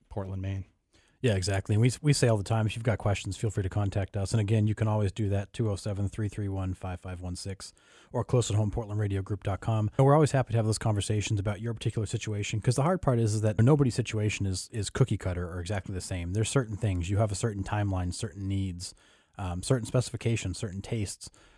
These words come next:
Speaker 2: And it's important to understand how that plays into what's, what's currently happening in the market. And, you know,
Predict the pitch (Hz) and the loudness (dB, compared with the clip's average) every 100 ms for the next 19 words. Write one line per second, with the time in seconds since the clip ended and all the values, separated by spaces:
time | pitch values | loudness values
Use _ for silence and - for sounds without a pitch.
0 | _ 127 123 110 131 127 107 113 104 110 | _ 0 2 2 2 2 2 0 0 2
1 | 107 107 98 95 113 104 101 104 - 110 | 2 4 2 -2 -4 -2 -4 -6 -6 -4
2 | 101 101 92 95 95 92 - - 113 95 | -2 -2 -2 -2 -2 -6 -8 -14 -12 -12
3 | - 107 95 95 - 92 90 95 131 - | -6 -6 -4 -6 -4 -6 -4 -2 -2 -2
4 | 90 87 - - _ _ 143 113 117 | -4 -4 -8 -16 _ _ 0 2 0